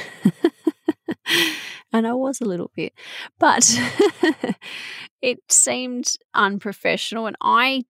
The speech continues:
do take my work very, very seriously. I think when it comes to my business and my clients, I will always show up as best I can,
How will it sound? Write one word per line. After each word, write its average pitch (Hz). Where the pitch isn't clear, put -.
do 214
take -
my 190
work 180
very, 185
very 180
seriously. -
I 190
think -
when 190
it -
comes 185
to -
my 180
business 175
and 170
my 170
clients, -
I 214
will 202
always 196
show 165
up -
as 180
best -
I 170
can, 156